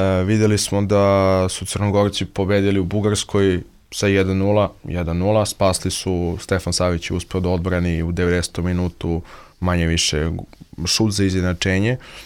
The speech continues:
O Mađarskoj, eno, gledali smo ih na, na velikim takmičenjima i vidimo da tu postoji jedan tako dobar sistem koji donosi rezultat. Nema tu nekih imena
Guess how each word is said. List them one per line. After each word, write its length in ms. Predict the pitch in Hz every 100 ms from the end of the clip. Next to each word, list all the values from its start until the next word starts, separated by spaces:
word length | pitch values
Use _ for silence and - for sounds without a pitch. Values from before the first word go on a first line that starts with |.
| - - _ _ _ -
O 140 | - 98
Mađarskoj, 640 | 98 92 95 - - 101 95 95 90 90 78
eno, 220 | 82 82
gledali 400 | 85 92 95 92
smo 240 | 87 - 90
ih 220 | 87 -
na, 480 | 87 87 87 87 82 - -
na 180 | 92
velikim 380 | 95 101 95 95
takmičenjima 840 | 90 90 98 87 95 98 98 95 95
i 140 | 92
vidimo 400 | 90 95 98 95
da 280 | 95 98 95 - - - _ _ _ _
tu 140 | - 120
postoji 680 | - 110 - 113 110 110
jedan 300 | 110 104 101 95 - _
tako 320 | - 110 - 107
dobar 300 | 107 101 95
sistem 480 | - 101 - 101
koji 500 | 95 - 98 95 92 85 - - - -
donosi 760 | 87 98 101 95 - 95 87 - -
rezultat. 540 | 92 90 95 87 120 120 - _ _ _
Nema 340 | 101 104 104 92
tu 140 | -
nekih 380 | 98 95 - -
imena 600 | 90 95 92 87 82 80